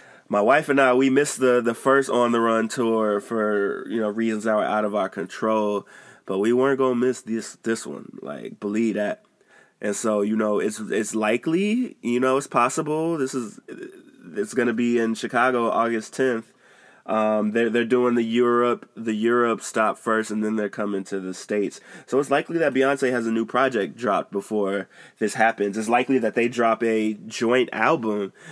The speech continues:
before the States part of the tour starts. So, you know, anything is possible.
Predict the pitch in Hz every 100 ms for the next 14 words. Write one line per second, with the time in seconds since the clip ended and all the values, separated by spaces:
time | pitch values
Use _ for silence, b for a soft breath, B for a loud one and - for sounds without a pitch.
0 | B - 107 - 113 110 101 101 101 101
1 | - 113 107 - - 110 101 101 98 -
2 | 101 95 95 85 - 107 98 87 - 110
3 | 104 101 98 101 b b b b - 113
4 | 107 104 101 - 117 143 139 127 131 131
5 | 110 95 - - 123 135 - 90 - -